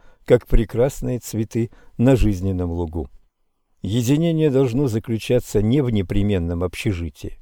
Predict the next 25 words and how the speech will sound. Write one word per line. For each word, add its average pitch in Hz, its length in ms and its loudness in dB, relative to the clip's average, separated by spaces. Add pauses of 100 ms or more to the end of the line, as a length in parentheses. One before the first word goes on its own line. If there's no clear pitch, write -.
(320)
или 127 180 6
в 107 80 4
одном 104 340 2
методе 92 440 -4
приложения 110 800 0 (280)
и 143 120 2
достижения 139 840 0 (380)
и 131 100 2
так 127 260 2
далее. 120 340 -2 (440)
Единение, 143 800 2
как - 260 0
истинный 90 540 -2
двигатель, 104 560 -4
должно 98 380 -2
сначала 85 580 -4 (320)
зародиться 147 640 2
в 160 80 -2
духе 110 400 0 (380)
и 135 100 2
проявляться 127 720 2
в 135 60 -6
дружелюбии 127 760 0 (320)
и 131 100 2
сотрудничестве 107 1000 -2